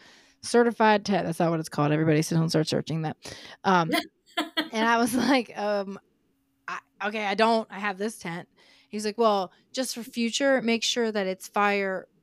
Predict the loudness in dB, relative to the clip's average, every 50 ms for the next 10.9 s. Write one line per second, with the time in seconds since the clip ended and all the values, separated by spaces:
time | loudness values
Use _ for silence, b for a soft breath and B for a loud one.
0 | _ _ _ _ _ _ -8 -6 -4 -4 -4 -6 -8 -6 -4 -4 -2 0 2 2
1 | 4 4 2 0 0 -2 -4 -2 -2 -2 -2 -2 -2 -2 -2 -4 -4 -4 -8 -10
2 | -8 -6 -4 -4 -4 -4 -4 -2 0 0 2 0 -2 -4 -6 -8 -6 -4 0 2
3 | 2 4 2 2 0 -2 -4 -6 -6 -6 -6 -6 -6 -4 -4 -4 -4 -4 b b
4 | b b b b b b -2 -2 2 2 4 4 4 2 0 0 0 0 -2 -2
5 | -4 -4 -2 0 2 2 2 4 4 4 4 4 2 2 -2 -4 -4 -2 0 2
6 | 2 2 2 0 -2 -6 -12 _ -6 -4 -2 -2 -2 -6 -4 -2 0 0 2 2
7 | 2 2 2 2 2 0 0 2 2 2 2 2 2 2 2 2 2 0 -2 -4
8 | -6 -6 -8 -12 -6 -2 0 2 2 2 0 -2 -4 -6 -4 0 0 0 2 0
9 | -2 -4 -6 b b b b b b b b b -6 -4 -2 0 0 -2 -2 -4
10 | -4 -2 0 0 2 2 0 -2 -4 -6 -8 -6 -4 -4 -4 -4 -4